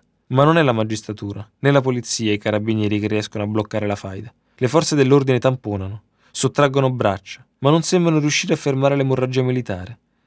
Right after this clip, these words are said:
Mentre la stampa insegue la cronaca nera, inciampando su interpretazioni e valutazioni, un quotidiano partenopeo riesce a raggiungere la notizia di un patto tra gli spagnoli e Di Lauro,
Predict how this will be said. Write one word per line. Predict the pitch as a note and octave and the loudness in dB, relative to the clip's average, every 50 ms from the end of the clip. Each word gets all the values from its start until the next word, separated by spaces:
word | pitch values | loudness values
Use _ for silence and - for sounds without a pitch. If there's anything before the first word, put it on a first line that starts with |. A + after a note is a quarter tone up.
| _ _ _ | _ _ _
Mentre | - C3+ C#3 C3 - | 2 2 2 4 4
la | C#3 C3+ | 2 2
stampa | C3 - - D#3+ D#3+ D3+ D#3+ | 2 2 0 0 0 2 0
insegue | C#3+ C3 - C#3+ C#3 C3 | 0 0 0 0 2 2
la | B2+ A#2 A2 | 2 0 2
cronaca | - C3+ C#3 C#3 C3 B2+ | 0 0 0 0 0 -2
nera, | A#2 A#2 A#2+ B2 B2+ C3 - - | -2 0 2 0 0 0 -2 -6
inciampando | D3+ C3 B2 - B2 A#2 A2+ - - B2 A#2+ A#2+ A#2 A2+ | -6 -6 -2 -2 -2 -2 -2 0 0 2 2 2 0 -4
su | G#2+ - | -6 -6
interpretazioni | A#2 A2 - A2 G#2+ - A2 G#2 A2+ G#2+ - - C#3 C#3 B2+ | -6 -6 -6 -8 -8 -8 -8 -6 -6 -6 -2 0 0 0 0
e | A2 | 0
valutazioni, | A2 A2+ A2 G#2 G#2+ G2+ - - - A#2+ A#2+ A#2+ C3 - _ _ _ - | -2 -2 -2 -2 -4 -6 -6 -4 -4 -2 -2 -4 -6 -10 _ _ _ 0
un | D3 C#3+ | 0 2
quotidiano | C3+ D#3 D#3 C#3+ D3+ D#3 F3 F3 E3+ | 4 2 2 2 4 4 4 4 4
partenopeo | D#3 D#3+ D3+ - D#3 D3+ D3 C#3 C3 A#2+ G#2+ G#2+ | 4 0 -2 0 -2 0 0 2 2 2 2 4
riesce | A#2 C3+ C#3+ - - | 2 2 2 2 0
a | D3 | 0
raggiungere | C3 C3 B2+ C3 C#3+ D3+ D3 C#3+ C#3+ | 0 0 0 2 2 2 2 2 2
la | C3+ C3 | 2 2
notizia | B2 B2 B2 A#2+ C#3+ C#3 - - | 2 2 0 0 -2 -2 -2 -2
di | C3+ C3 | 0 0
un | B2 A#2 | 0 2
patto | - C#3 C3+ - C#3 | 2 2 2 2 0
tra | C3 B2+ | -2 -2
gli | A#2+ A#2+ | -2 -2
spagnoli | A2+ - - A#2+ A#2 A#2 A#2+ A#2+ A#2+ | -4 -4 -4 -2 0 2 2 2 2
e | |
Di | A#2+ A#2 | 0 0
Lauro, | A2 G2 F#2+ F#2+ G2 - | -2 -2 -4 -8 -14 -16